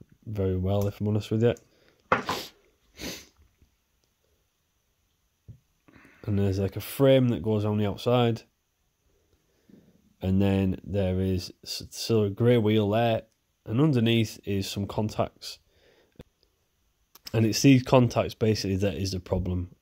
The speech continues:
Uh, generally, these, uh, you know, this is absolutely covered in bits of plastic.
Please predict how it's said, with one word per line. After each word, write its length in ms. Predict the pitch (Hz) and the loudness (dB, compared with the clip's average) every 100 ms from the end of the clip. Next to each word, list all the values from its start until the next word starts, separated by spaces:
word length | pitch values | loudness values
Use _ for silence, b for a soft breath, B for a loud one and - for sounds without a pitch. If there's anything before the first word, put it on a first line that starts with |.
| - | -12
Uh, 80 | 90 | -8
generally, 720 | - 113 117 117 113 110 98 - b b b _ | -4 2 4 4 4 2 0 -8 b b b _
these, 320 | 110 104 101 | 0 2 2
uh, 300 | 101 98 92 - _ _ _ _ | 2 2 0 -4 _ _ _ _
you 80 | 101 | -6
know, 160 | 101 95 | -4 -4
this 240 | 120 120 | -4 -2
is 80 | 107 | 0
absolutely 400 | 107 - - 85 | -2 -4 -6 -4
covered 320 | - 110 101 | 0 0 2
in 180 | 98 92 | 0 0
bits 320 | 110 110 - | -2 -2 -4
of 120 | - | -6
plastic. 640 | - 139 - - 127 123 | 0 0 2 2 2 0